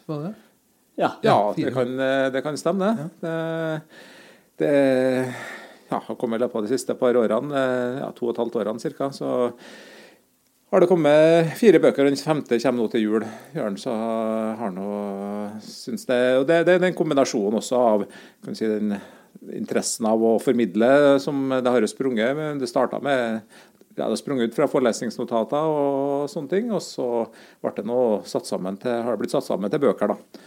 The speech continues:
Speaker 3: Så, eh, så vidt jeg vet, så er det vel, eh, den ene boka nå, eller to av bøkene er vel pensum på B I, da, den ene.
Speaker 2: Ja, jeg har i hvert fall
Speaker 3: Ja.
Speaker 2: hatt den ene selv.
Speaker 3: Ja.
Speaker 1: Først-, førsteårbøker vet jeg også nå, at det er noen av, det, det ble nytt etter sending. Du
Speaker 3: Ja, det
Speaker 1: ja.
Speaker 3: stemmer. Jeg overtok nå i høst, og så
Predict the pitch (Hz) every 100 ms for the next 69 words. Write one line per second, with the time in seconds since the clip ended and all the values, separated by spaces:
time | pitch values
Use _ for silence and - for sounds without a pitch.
0 | - - _ - 117 113 113 104 104 -
1 | - - 113 104 110 113 113 113 98 104
2 | 117 110 107 104 - 117 104 107 104 113
3 | 104 107 107 - _ - _ 160 - 233
4 | 254 156 110 - 104 101 107 95 - 101
5 | 104 98 113 110 107 101 - - 107 95
6 | 92 98 131 - - 113 95 92 92 -
7 | 98 85 90 92 87 87 - - - _
8 | - 147 - _ 165 156 127 104 95 -
9 | 127 135 139 131 127 123 110 113 139 143
10 | - _ 117 120 113 113 117 117 - -
11 | - 117 110 113 113 123 120 _ - 139
12 | 139 - - - 135 120 - 143 117 104
13 | 143 - _ - 220 - - - 147 143
14 | 156 156 147 120 127 - 131 127 131 -
15 | 127 139